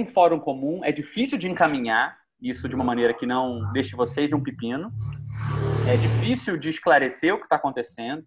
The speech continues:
né? E é meio que interessante também criar um fórum comum, porque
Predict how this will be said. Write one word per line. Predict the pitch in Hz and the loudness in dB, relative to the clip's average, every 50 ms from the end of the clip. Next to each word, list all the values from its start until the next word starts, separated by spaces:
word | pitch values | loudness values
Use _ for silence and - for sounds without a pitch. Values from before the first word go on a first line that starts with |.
| _ - - | _ -12 -8
né? | 127 135 147 180 - _ - - - _ - _ _ _ _ - - - - - - - - - - | -6 -6 -6 -6 -10 _ -20 -20 -20 _ -20 _ _ _ _ -16 -14 -14 -12 -12 -12 -12 -10 -8 -2
E | 175 202 | 0 0
é | 190 | 0
meio | 190 190 202 226 247 | 0 0 0 -2 -2
que | 233 240 | -2 -2
interessante | 233 220 220 208 196 185 - - 175 160 151 - | -2 2 4 4 4 4 2 2 2 2 2 2
também | - 165 147 143 139 - | 0 0 2 0 -2 -2
criar | - 147 139 135 131 | 0 2 4 4 4
um | 131 123 | 2 0
fórum | - 135 131 131 131 | 2 2 2 2 0
comum, | - 139 147 180 208 | -4 -8 -10 -10 -8
porque | 202 214 - - 196 190 185 - - | -8 -10 -8 -2 0 0 0 -2 -6